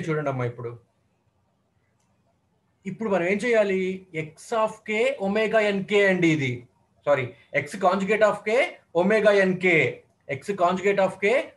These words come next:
omega n k. ఇచ్చిన sequence ఏంట్రా? X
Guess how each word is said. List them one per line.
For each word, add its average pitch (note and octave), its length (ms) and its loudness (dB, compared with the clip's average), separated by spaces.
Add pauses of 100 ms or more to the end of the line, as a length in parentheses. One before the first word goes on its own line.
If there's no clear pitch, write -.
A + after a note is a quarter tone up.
(160)
omega G3+ 320 2 (200)
n D#3+ 40 -4 (100)
k. - 20 -2 (680)
ఇచ్చిన - 300 -10
sequence A#3+ 340 -4
ఏంట్రా? A#3 260 2 (1000)
X - 140 -6